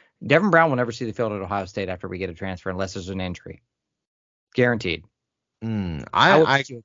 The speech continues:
Speaker 1: kidney,
Speaker 2: I,
Speaker 1: I
Speaker 2: I
Speaker 1: bet you a
Speaker 2: kinda,
Speaker 1: liver.
Speaker 2: I kinda wanna bet you on this on a future bet. As a matter of fact, I'm going to right here and right now. If you're, if you're willing
Speaker 1: Okay.
Speaker 2: to take the bet.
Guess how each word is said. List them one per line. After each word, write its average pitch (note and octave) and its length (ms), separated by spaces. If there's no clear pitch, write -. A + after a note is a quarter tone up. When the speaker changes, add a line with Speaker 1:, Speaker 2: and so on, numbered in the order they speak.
Speaker 1:
kidney, F3 300
Speaker 2:
I, E3+ 60
Speaker 1:
I - 20
Speaker 2:
I C3 60
Speaker 1:
bet B2+ 140
you B2+ 60
a E3+ 80
Speaker 2:
kinda, G3 180
Speaker 1:
liver. E3 120
Speaker 2:
I B2+ 80
kinda F3+ 420
wanna B2+ 220
bet E2 260
you F2 200
on D#2 180
this C2+ 300
on F2+ 180
a E2+ 60
future F2+ 380
bet. C#2+ 300
As A#2+ 120
a D3+ 40
matter D#3+ 120
of - 60
fact, C#3+ 200
I'm D3+ 160
going A#2 280
to F2 180
right F2+ 200
here G#2+ 180
and G2 100
right F#2 160
now. D#2 180
If D#2 140
you're, G2+ 180
if F#2+ 140
you're A2 160
willing B2 240
Speaker 1:
Okay. G#2 80
Speaker 2:
to - 40
take A2 200
the G2 60
bet. E2+ 340